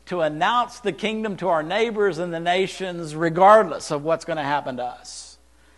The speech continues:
I, I want the Holy Spirit to fill us with this desire to seek first the kingdom, to be a kingdom people first and foremost, before we're anything else. Now, I, I want the Holy Spirit to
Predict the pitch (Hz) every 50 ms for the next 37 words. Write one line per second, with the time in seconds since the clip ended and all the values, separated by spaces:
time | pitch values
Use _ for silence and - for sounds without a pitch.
0 | _ _ _ _ _ _ _ _ _ - 123 135 160 185 214 262 262 185 165 185
1 | 220 262 254 220 196 190 170 - 180 165 170 190 196 196 185 190 - - - 185
2 | 190 214 233 - - 175 147 - - 180 180 196 220 214 190 - - 180 175 151
3 | - - - - _ _ _ _ _ _ _ _ 170 180 156 - - 165 151 135
4 | 135 151 147 165 180 202 214 214 214 202 196 208 160 143 - - - - 208 226
5 | 233 214 - - - - 202 208 196 - - - 175 156 - - - 180 185 208
6 | 202 170 135 123 117 147 139 160 175 170 131 - - - 190 214 220 220 214 208
7 | 185 - - 180 190 175 - - 139 - - - 196 208 214 190 - - 180 170
8 | 147 - - 156 151 151 143 143 143 143 - - - - - - - - _ _
9 | _ _ _ _ _ _ _ - 139 - 170 185 170 160 156 151 160 - 170 180
10 | 175 156 - - 139 131 135 139 156 175 - - - - - - - _ _ _
11 | _ _ _ - - - _ _ _ - 165 180 214 214 180 190 247 247 202 214
12 | 247 294 330 - 262 202 175 170 147 139 123 - - - 156 147 123 113 - -
13 | - 143 127